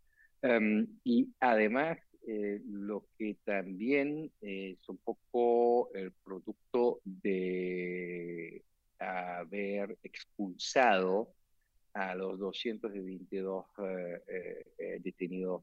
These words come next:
políticos, eh, en, eh, febrero del año pasado, eh,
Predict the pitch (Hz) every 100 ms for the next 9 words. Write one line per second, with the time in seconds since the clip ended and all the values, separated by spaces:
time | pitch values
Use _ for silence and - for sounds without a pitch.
0 | - 95 117 131 101 - 113 120 - -
1 | _ - _ _ 101 92 92 92 90 90
2 | 90 90 90 87 90 87 90 87 - -
3 | _ 90 90 104 92 98 110 113 113 117
4 | 120 123 117 - 101 98 95 101 110 107
5 | - - 95 90 92